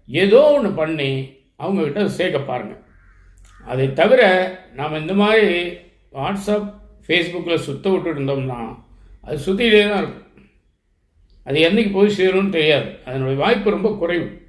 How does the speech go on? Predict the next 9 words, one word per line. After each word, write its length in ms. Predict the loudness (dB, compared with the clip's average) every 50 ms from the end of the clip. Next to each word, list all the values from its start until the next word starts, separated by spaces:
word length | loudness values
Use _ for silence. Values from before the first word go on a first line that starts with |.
| -8
அதுக்காக 360 | -6 -4 -2 2 4 4 4 4
தான் 140 | 4 2
இந்த 140 | 2 0 -2
பதிவு. 640 | -4 -4 -4 -4 -2 -2 -2 -2 -2 -4 -6 -10 -16 _ _ _ _ _ _ _ _ _ _ _ _ _ _ _ _ -10
நிச்சயமா 760 | -8 -8 -2 2 2 4 4 4 4 4 4 4 2 0 -2 -6 -8 -12 -10
இந்த 160 | -6 -6 -4
பதிவு 240 | -2 0 0 2 2
உங்களுக்கு 320 | 2 0 -2 -4 -6 -6
புரிஞ்சிருக்கும், 1040 | -6 -8 -8 -10 -8 -6 -4 -2 -2 0 0 0 -2 -2 -2 -4 -4 -4 -8 -12